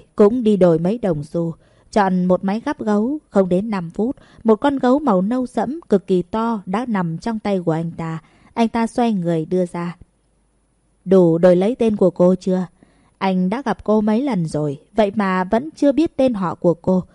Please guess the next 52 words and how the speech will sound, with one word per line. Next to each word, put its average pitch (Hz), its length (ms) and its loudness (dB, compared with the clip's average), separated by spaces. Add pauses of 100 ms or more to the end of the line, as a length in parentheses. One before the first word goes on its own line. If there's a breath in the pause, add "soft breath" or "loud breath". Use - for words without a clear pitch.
(260 soft breath)
Chứ 277 120 2
đừng 170 260 0
nói 180 400 -2
là 214 120 2
muốn 208 260 2
xin 254 240 0
số 233 160 0
điện 254 260 0
thoại." 139 200 -14 (560)
Ánh 190 220 -2
mắt 247 180 -6
hơi 185 180 2
lóe 175 280 -4
sáng, 185 300 -4 (120)
Hiểu 196 180 4
Nhi 220 220 -2
bặm 170 300 -6
môi. 190 220 2 (500 soft breath)
Tại 180 200 0
sao 175 300 0
anh 240 200 -4
ta 240 120 -6
lại 196 180 -2
may 220 200 -4
mắn 226 240 -4
như 254 120 0
thế 233 240 -4
cơ 226 220 -4
chứ? 214 200 -6 (380 soft breath)
Cô 196 120 6
gắp 240 260 -2
cả 185 120 -2
buổi 165 320 4
sáng 190 280 -4 (120)
cũng 220 220 4
không 226 240 0
được 160 160 0
một 151 240 -4
con. 185 260 -2 (380 soft breath)
Tiêu 285 140 6
Mộ 180 360 4
dụ 185 220 6
dỗ 190 280 4
đưa 254 160 4
đến 233 180 0
gần 170 280 -4
Hiểu 156 220 0
Nhi, 175 360 0 (140)
đưa 175 160 4
tay 165 200 -2
ôm 156 240 2
lấy. 156 340 -6